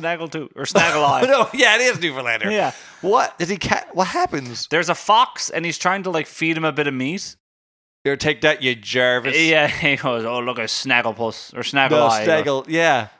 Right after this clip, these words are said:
Speaker 1: Snaggle something. He goes, "Take that, you Jarvis." <laughs>
Speaker 2: It's so good.
Speaker 1: Oh, it's great. I'm gonna go watch that.
Speaker 2: We couldn't find it for so long. Anyway,
Speaker 1: But then we found it.
Speaker 2: we'll find it and share it on our Facebook.
Speaker 1: And we will.
Speaker 2: Great.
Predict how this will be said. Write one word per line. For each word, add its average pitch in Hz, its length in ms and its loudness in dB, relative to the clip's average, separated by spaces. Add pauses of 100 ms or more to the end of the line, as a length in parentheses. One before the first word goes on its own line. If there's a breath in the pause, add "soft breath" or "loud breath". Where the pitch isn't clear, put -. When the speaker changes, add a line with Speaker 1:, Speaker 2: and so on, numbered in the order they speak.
(100)
Speaker 1:
Snaggle 139 340 0
something. 131 220 -2
He 127 60 -2
goes, 113 180 -6 (260 soft breath)
"Take - 260 -2
that, - 200 -2
you 113 100 -6 (120)
Jarvis." 120 640 0 (160)
<laughs> - 60 -16
Speaker 2:
It's 139 200 -2
so 139 500 -2
good. 123 480 -8
Speaker 1:
Oh, 127 60 0
it's 123 140 -6
great. 131 120 -2
I'm 151 80 2
gonna 220 120 -2
go 185 80 0
watch 131 240 2
that. 107 220 -8
Speaker 2:
We 147 100 -8
couldn't 180 260 -10
find 151 300 -4
it 131 60 -14
for 113 100 -18
so 107 160 -8
long. 95 280 -6
Anyway, 110 220 -6
Speaker 1:
But 131 60 -2
then 139 80 -2
we 135 80 -4
found 135 240 -2
it. - 80 -12 (100)
Speaker 2:
we'll 120 100 -2
find 135 240 0
it 127 80 -4
and 123 100 -10
share 113 220 -2
it 101 60 -4
on 107 100 -4
our 104 140 -4
Facebook. 90 360 -12 (760 soft breath)
Speaker 1:
And 277 140 2
we 330 80 0
will. 392 440 0
Speaker 2:
Great. - 200 -6